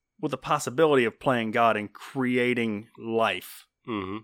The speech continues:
Speaker 1: Misunderstanding. Are you starting to sense a theme in, in, like, cheating death and
Speaker 2: Mm-hmm.
Speaker 1: life and all
Speaker 2: Mm-hmm.
Speaker 1: that? That? That's where all this comes from. Two hundred years later, it's still relevant.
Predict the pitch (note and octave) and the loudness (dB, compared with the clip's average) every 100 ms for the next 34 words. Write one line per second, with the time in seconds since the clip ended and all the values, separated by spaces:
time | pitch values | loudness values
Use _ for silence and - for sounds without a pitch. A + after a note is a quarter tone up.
0 | _ _ C3+ C3 C3 A2 - C#3 A#2+ G#2 | _ _ 0 2 2 0 -2 -2 -2 -4
1 | F2+ - _ _ _ _ _ _ _ - | -8 -16 _ _ _ _ _ _ _ -8
2 | G#2+ E3 D3 E3+ C#3+ A#2 D#3 D3 C#3 A#2 | 2 4 4 -2 -2 -2 2 4 4 2
3 | A#2+ B2 A2+ G#2+ - D3+ C3+ B2 C3 B2+ | 0 -2 -2 -4 -2 2 2 6 6 4
4 | - C3+ C3 C3 B2+ B2+ B2+ - A2 G#2+ | 2 -2 2 4 6 6 4 -2 -4 2
5 | A#2+ A#2+ A#2+ B2 - B2 - _ C3+ - | 2 4 2 2 -2 -8 -8 _ -16 -10
6 | D3 C3+ A#2+ A2+ - G3+ G3+ - - - | -4 -4 -4 -10 -10 -8 -8 -8 -14 -16
7 | _ _ _ _ _ _ _ _ _ - | _ _ _ _ _ _ _ _ _ 2
8 | A3+ G#3+ F#3+ F3+ D3+ D#3+ D3 B2 C#3+ - | 6 8 6 6 4 6 6 6 2 -6
9 | - E3 D#3+ D3 C3+ A#2 F2+ | 2 4 6 8 8 6 2